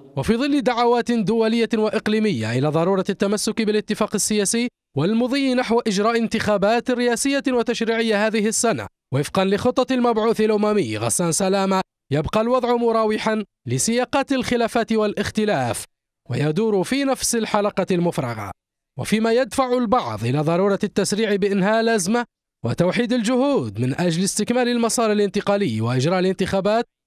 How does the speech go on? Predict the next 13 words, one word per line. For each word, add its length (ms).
لتوحيد 460
المؤسسات 600
المنقسمة 720
ومعالجة 600
الأزمات، 720
يواصل 440
مجلس 500
النواب 440
خطواته 580
الأحادية 760
ويناقش 600
في 240
جلسة 380